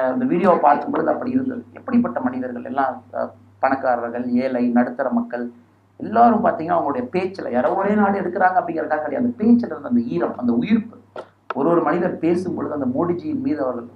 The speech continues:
கொண்டிருக்கக்கூடிய பற்றை பார்க்கும் பொழுது, நாம் என்ன தவம் செய்தோமோ இதே கட்சியிலே நம்முடைய பாரத பிரதமர் நரேந்திர மோடிஜி அவர்களுடன் அணிவகுத்து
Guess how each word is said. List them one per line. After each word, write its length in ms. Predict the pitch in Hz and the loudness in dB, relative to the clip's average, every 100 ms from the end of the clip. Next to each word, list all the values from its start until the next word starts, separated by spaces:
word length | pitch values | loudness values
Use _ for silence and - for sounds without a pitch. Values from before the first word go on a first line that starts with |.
| - | -12
கொண்டிருக்கக்கூடிய 560 | 135 156 156 - 123 120 | -10 -8 -6 -2 2 2
பற்றை 280 | 117 - 165 | 0 -2 -2
பார்க்கும் 400 | - 131 - 127 | 0 0 0 -2
பொழுது, 280 | 120 123 156 156 - _ _ _ _ - | 0 2 0 -2 -12 _ _ _ _ -2
நாம் 140 | 135 127 | 0 2
என்ன 200 | 156 208 | 4 4
தவம் 280 | 160 165 165 | 6 6 4
செய்தோமோ 520 | - 151 139 135 160 156 | 2 0 2 2 4 2
இதே 200 | 139 160 | 4 2
கட்சியிலே 500 | 156 - - 135 156 151 - - | 0 -4 0 2 4 4 0 -2
நம்முடைய 300 | 127 123 123 | 0 2 2
பாரத 300 | 123 151 160 160 | 8 8 6 0
பிரதமர் 380 | 143 139 127 | -4 -2 0
நரேந்திர 360 | 123 156 170 156 | 2 4 2 2
மோடிஜி 360 | 147 139 127 131 | 2 0 -2 -4
அவர்களுடன் 280 | 123 123 | -2 -4
அணிவகுத்து 600 | 123 143 160 151 - - | -2 -2 0 0 -2 0